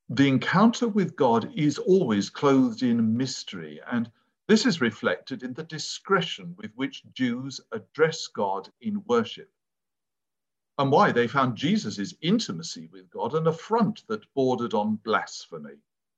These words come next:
It's why there is a prohibition on uttering the divine name in Judaism.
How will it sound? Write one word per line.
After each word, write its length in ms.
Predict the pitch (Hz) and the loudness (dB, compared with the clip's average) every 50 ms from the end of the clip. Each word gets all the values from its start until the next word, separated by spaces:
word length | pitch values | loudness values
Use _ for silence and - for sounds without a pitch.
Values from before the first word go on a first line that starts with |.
| _ _ _ _ _ _ _ _ _ _ _ _ _ _ _ _ _ _ _ _ _ _ _ _ _ _ - | _ _ _ _ _ _ _ _ _ _ _ _ _ _ _ _ _ _ _ _ _ _ _ _ _ _ -6
It's 220 | 160 151 147 - | -6 -4 -4 0
why 340 | 156 156 151 147 147 143 139 - _ _ _ | 2 4 4 6 4 2 0 -2 _ _ _
there 320 | - 127 139 147 143 143 | -4 4 4 4 4 4
is 240 | 135 135 127 117 - _ - | 2 0 -2 -2 -4 _ -12
a 40 | - | -14
prohibition 760 | - - - - 139 127 127 131 - 226 214 - - - 73 - - - | -12 -8 -4 0 2 2 2 4 4 2 2 2 0 -6 -10 -12 -10 -8
on 180 | 113 110 113 - _ - | -6 -6 -6 -6 _ -2
uttering 480 | 170 170 165 - 107 98 98 101 101 - - - | -2 -2 -2 -4 -10 -10 -10 -10 -12 -12 -8 -8
the 60 | - | -6
divine 680 | - 127 113 - - 131 120 120 117 113 110 113 123 | -4 -4 -4 -2 0 0 0 0 0 -2 -4 -4 -4
name 480 | 135 180 180 123 90 85 82 78 82 85 _ | -2 -2 -2 -4 -4 -8 -14 -18 -20 -20 _
in 180 | 110 95 95 87 | -16 -14 -14 -10
Judaism. 680 | 85 107 107 101 92 92 82 82 78 73 - - - | -4 -4 -4 -4 -4 -8 -12 -12 -14 -16 -18 -20 -20